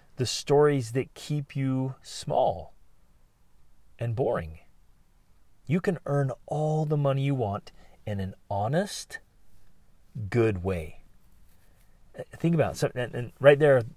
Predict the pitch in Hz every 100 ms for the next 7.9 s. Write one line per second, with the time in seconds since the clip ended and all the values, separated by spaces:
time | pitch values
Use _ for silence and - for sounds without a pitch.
0 | - 120 120 123 117 107 98 - - 170
1 | 175 175 185 180 160 - 147 165 170 -
2 | 170 170 160 151 - 160 160 156 - -
3 | - 143 143 170 - 151 147 139 110 95
4 | 78 - _ _ - _ _ _ _ _
5 | - 110 107 139 123 107 113 117 120 110
6 | 98 - 92 113 117 - 101 98 90 90
7 | 87 87 85 - 87 78 73 73